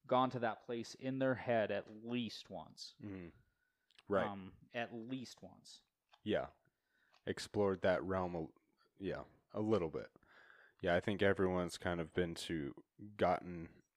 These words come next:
Speaker 2: been in a place in a life, and it's, it's all relative too. Like, we can look at people that have lots of money or people that are extremely poor, and that relative emotion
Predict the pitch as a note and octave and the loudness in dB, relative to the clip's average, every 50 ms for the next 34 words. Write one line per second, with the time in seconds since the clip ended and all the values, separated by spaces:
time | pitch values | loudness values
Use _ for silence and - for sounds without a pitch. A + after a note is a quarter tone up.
0 | _ _ _ _ _ _ _ _ _ _ _ _ - A2+ - - D#3 E3 E3 D#3+ | _ _ _ _ _ _ _ _ _ _ _ _ -20 0 6 8 8 8 8 6
1 | D3+ B2 - - - C3 A#2+ A#2+ - - A#2 G#2+ G#2 G2 G2 G2 G2 F#2+ - - | 6 4 2 4 6 6 6 6 4 0 0 2 4 6 8 8 8 6 2 -2
2 | - F#2+ G#2 G2+ E2+ F2 A2 - - - B2 C3 B2 - A2+ - _ _ - A#2+ | -6 -4 -4 -4 -4 -4 -4 -6 -4 0 0 0 0 0 -12 -16 _ _ 6 10
3 | C#3 C#3+ B2+ G#2+ G2+ G2+ A2 A#2+ G#2+ F#2 - - F2+ D#2+ - - - - A2+ F#2+ | 10 10 10 8 8 10 10 10 10 8 4 0 -2 -4 -4 -2 2 2 4 4
4 | E2+ E2+ E2+ F2+ F2+ E2+ - - - - - - - - - - - - A2+ A#2+ | 4 2 2 2 0 0 -2 -8 -18 -20 -20 -20 -18 -18 -20 -20 -2 2 2 4
5 | - D3 C3+ B2 A2+ G#2+ - G#2 F#2+ - - - - A2+ G#2 - - G2+ G2 F2+ | 6 4 4 6 4 4 6 4 4 4 2 0 0 0 0 2 2 2 2 4
6 | - G2 D2 - G2+ G2 F2+ F#2+ G#2 G2+ G2 F#2 - F#2 E2+ F2+ F#2+ F#2+ G2 G2 | 4 2 4 4 4 2 4 6 6 8 6 6 4 -4 -6 0 0 2 2 2
7 | F#2+ F#2+ F#2+ F2+ - _ _ _ - - - - - _ _ _ _ - - F#2+ | 0 -2 -4 -4 -8 _ _ _ -20 -20 -20 -20 -20 _ _ _ _ -4 -2 2
8 | G2 F#2 F2+ F2+ F2+ F2+ F2 F2 E2+ E2+ D#2 - - _ _ _ _ _ - - | 4 4 4 4 4 4 4 4 4 2 0 -2 -10 _ _ _ _ _ -4 -2
9 | G#2 G2 - G2+ F#2+ F2 G2 F#2 F2+ F2 E2 - - - - - G#2+ G2+ G2+ G2 | -2 0 0 0 0 2 2 4 4 4 2 2 -2 -6 -2 0 0 2 2 0
10 | F#2 F2 E2+ - - - G#2+ G2+ G2 F#2+ F2+ F2 F2 E2+ - _ _ - - _ | 0 -2 -2 -4 0 4 4 6 6 6 4 2 2 -2 -6 _ _ -20 -20 _
11 | _ - - - _ _ _ _ _ _ _ - G2 G2 F#2+ F#2 F2+ F2+ - - | _ -20 -20 -20 _ _ _ _ _ _ _ -2 -2 0 0 -2 -4 -8 -12 -14
12 | - _ _ _ _ _ _ _ _ A2 A2 A2 A2+ A#2 A#2 - - A2+ A2 A#2 | -20 _ _ _ _ _ _ _ _ -8 4 8 8 8 8 8 4 6 8 10
13 | A#2 A#2 A2+ A2+ G#2+ - - G2+ F2 F#2 F2+ F#2 F#2+ F#2+ F#2+ F#2+ - - - E2+ | 10 12 10 10 8 6 0 2 4 4 2 4 2 4 2 2 2 0 -2 -2
14 | E2 E2 F2 | -2 -4 -8